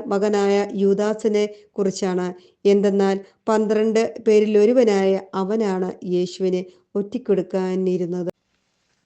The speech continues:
ഒരു ചെറിയ സമ്മാനം എത്ര വലിയ അത്ഭുതങ്ങളിലേക്കാണ് നയിച്ചതല്ലേ? ഈശോ അയ്യായിരം പേരെ തീറ്റിപ്പോറ്റാൻ സഹായിച്ച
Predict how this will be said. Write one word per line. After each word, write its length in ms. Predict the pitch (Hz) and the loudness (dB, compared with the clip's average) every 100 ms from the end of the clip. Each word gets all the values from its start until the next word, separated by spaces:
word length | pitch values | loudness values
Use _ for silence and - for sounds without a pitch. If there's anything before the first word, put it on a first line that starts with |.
| _ _ _ _ _ _ _ _ _ _ _ - | _ _ _ _ _ _ _ _ _ _ _ -8
ഒരു 200 | 247 254 | -4 -4
ചെറിയ 480 | 269 254 208 214 226 240 | -4 -2 0 0 -2 -2
സമ്മാനം 640 | 240 202 175 175 175 170 165 _ _ _ _ _ _ _ | -4 -8 -6 -4 -4 -4 -6 _ _ _ _ _ _ _
എത്ര 400 | 233 233 - - 277 | -4 -4 -4 -6 -4
വലിയ 380 | 226 190 196 190 - | -2 -2 -2 -4 -8
അത്ഭുതങ്ങളിലേക്കാണ് 1400 | 180 175 160 - 196 196 202 196 196 196 196 196 160 156 170 _ - | -8 -8 -10 -10 -6 -4 -4 -2 -4 -4 -8 -12 -10 -12 -16 _ -14
നയിച്ചതല്ലേ? 800 | 170 170 175 - 180 170 185 214 160 _ _ _ _ _ _ _ _ - | -10 -8 -10 -10 -10 -8 -6 -6 -8 _ _ _ _ _ _ _ _ -10
ഈശോ 360 | 190 175 - 196 190 | -10 -10 -10 -10 -10
അയ്യായിരം 640 | 170 170 185 196 208 220 208 | -10 -6 -4 -4 -4 -6 -6
പേരെ 320 | 180 175 180 185 _ _ _ - | -8 -6 -8 -10 _ _ _ -4
തീറ്റിപ്പോറ്റാൻ 800 | 208 202 233 - 185 175 185 175 - _ _ _ _ | -4 -4 -8 -6 -6 -6 -6 -10 -12 _ _ _ _
സഹായിച്ച 640 | - 185 185 185 202 202 | -14 -8 -4 -4 -4 -6